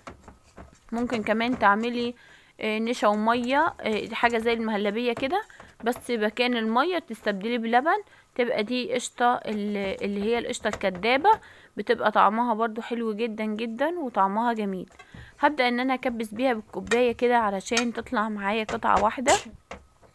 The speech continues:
وتبقى جميلة جدًا جدًا. آه، بعد كده هولع، هولع ال-، الفرن فوق وتحت على درجة حرارة مية وسبعين، علشان انا الفرن بتاعي، آه، حرارته مش عالية،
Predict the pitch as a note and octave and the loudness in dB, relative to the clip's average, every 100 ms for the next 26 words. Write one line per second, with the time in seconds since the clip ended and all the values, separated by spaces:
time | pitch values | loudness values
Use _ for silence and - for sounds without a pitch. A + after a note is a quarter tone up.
0 | - - - - - - - - - - | -4 -4 -4 -12 -12 -16 -20 -20 -20 -20
1 | - - - G#3+ C4 A#3+ G#3 G#3 G3 G#3+ | -20 -20 -12 -2 0 2 0 2 -2 0
2 | A3+ G3+ G#3 G3 F3+ F3+ - - - - | 0 0 0 -2 -2 -2 -6 -8 -12 -12
3 | - - - - - - A#3+ A#3 C4 C#4 | -12 -10 -10 -12 -10 -2 2 6 4 4
4 | C#4+ C4+ C4 B3+ C4 B3+ A#3 G#3+ G#3 G#3+ | 0 0 2 2 4 2 2 0 0 2
5 | A#3+ B3 B3 A3+ G#3 F#3+ G3 G3 G3 B3 | 0 0 0 0 -2 -4 -4 -6 0 2
6 | C#4+ C4+ - A#3 A3+ A#3+ D4 - _ _ | 2 0 -2 -2 0 2 0 -4 _ _
7 | - - - A#3 G3+ A3+ A#3+ A3+ - A3 | -20 -20 -4 2 2 4 0 0 -2 0
8 | A#3 A#3 A#3 A#3 G#3 G3 G#3+ D4 F#4 - | 0 0 -4 -4 -4 -4 -4 -4 -8 -14
9 | - - - - _ - - _ _ _ | -20 -20 -20 -20 _ -20 -20 _ _ _
10 | - _ _ - - - F#3 - A#3+ - | -20 _ _ -20 -2 2 2 0 -4 -4
11 | G#3 A#3+ A3+ A#3+ B3 A#3 - A#3+ C4 C4+ | -2 -2 0 0 0 -4 0 2 2 0
12 | C4 - G3+ - G3+ B3+ C4+ B3 B3+ A#3 | -2 0 -2 0 0 0 -2 -4 0 0
13 | G#3 F3 | 0 -4